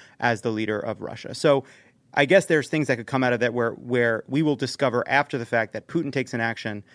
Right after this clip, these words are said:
and Donald Trump fails to respond or responds in some inordinate way. And from there, we learn perhaps that's what they discussed in the meeting. He gave him permission to do something. He, he, uh,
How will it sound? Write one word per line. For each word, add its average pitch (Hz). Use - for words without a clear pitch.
and 113
Donald 139
Trump 120
fails 131
to -
respond 117
or 110
responds 117
in 113
some 107
inordinate 123
way. 107
And 143
from 135
there, 143
we 135
learn 120
perhaps 120
that's 123
what 117
they 107
discussed -
in 139
the 120
meeting. 113
He 117
gave 113
him 107
permission 131
to 127
do 123
something. 117
He, 107
he, 110
uh, 104